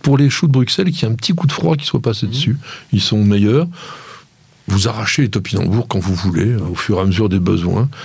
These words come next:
Speaker 1: Mâche, mettez un petit paillis ou un voile d'hivernage
Speaker 2: Voile,
Speaker 1: dessus.
Speaker 2: voile d'hivernage, c'est bien, oui.
Speaker 1: Voilà, pour pouvoir la récolter en permanence,
Speaker 2: Oui.
Speaker 1: même s'il
Speaker 2: Ouais.
Speaker 1: fait froid. Après, les racines,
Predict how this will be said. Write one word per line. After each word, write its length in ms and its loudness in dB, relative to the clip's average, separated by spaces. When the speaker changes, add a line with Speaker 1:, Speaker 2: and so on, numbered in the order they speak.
Speaker 1:
Mâche, 640 2
mettez 360 2
un 120 4
petit 360 0
paillis 400 4
ou 180 4
un 60 4
voile 420 2
d'hivernage 680 0
Speaker 2:
Voile, 160 2
Speaker 1:
dessus. 220 2
Speaker 2:
voile 200 2
d'hivernage, 460 0
c'est 120 -4
bien, 260 0
oui. 100 -2
Speaker 1:
Voilà, 220 2
pour 220 -2
pouvoir 260 2
la 100 0
récolter 520 2
en 100 0
permanence, 460 0
Speaker 2:
Oui. 80 -6
Speaker 1:
même 140 0
s'il 180 0
Speaker 2:
Ouais. 40 0
Speaker 1:
fait 180 -2
froid. 380 0
Après, 280 0
les 120 4
racines, 680 2